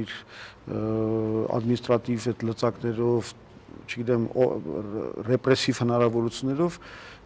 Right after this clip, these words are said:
կարողանում է իրավիճակը պահել իր, ը, ազդեցության տակ և իսկապես պետք էր մի լուրջ համախմբում, որը կարողանար ռեժիմի դեմը կանգնել, նետեր նրան մարտահրավեր։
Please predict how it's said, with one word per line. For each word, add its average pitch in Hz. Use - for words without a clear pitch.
կարողանում 131
է 117
իրավիճակը 117
պահել 117
իր, 98
ը, -
ազդեցության 113
տակ 196
և 127
իսկապես 151
պետք -
էր 151
մի 139
լուրջ 165
համախմբում, 120
որը 139
կարողանար 127
ռեժիմի 131
դեմը 147
կանգնել, 123
նետեր 147
նրան 139
մարտահրավեր։ 104